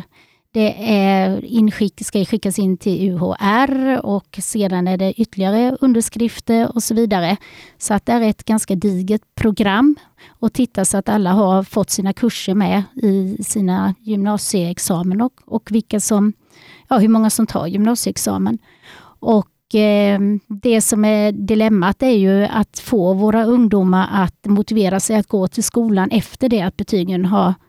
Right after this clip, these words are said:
satts. För det finns alltid jättemycket mer som man kan lära sig i de olika kurserna. Men, eh, då har de inte den piskan på sig,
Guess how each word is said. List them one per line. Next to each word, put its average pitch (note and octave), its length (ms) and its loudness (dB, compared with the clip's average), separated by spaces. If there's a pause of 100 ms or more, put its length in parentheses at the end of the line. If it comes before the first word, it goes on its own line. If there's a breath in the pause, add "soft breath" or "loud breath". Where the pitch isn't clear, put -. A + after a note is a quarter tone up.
(300)
satts. - 640 -4 (260)
För G#3+ 140 -4
det G#3 100 0
finns - 380 -2 (140)
alltid A#3 600 -2
jättemycket G#3+ 800 -2
mer G3 180 2
som G3 140 -4
man G3 80 0
kan G3+ 140 -2
lära G3 340 0
sig G3+ 180 -4
i F#3+ 40 0
de F#3 140 -2
olika F#3 300 -2
kurserna. A3+ 500 -2 (960 soft breath)
Men, G#3 440 2
eh, G#3 140 2 (1040)
då A3+ 100 0
har A3+ 180 2
de A#3+ 160 2
inte B3 200 0
den G3 260 2
piskan - 520 -4
på D#4 220 0
sig, E3+ 460 -4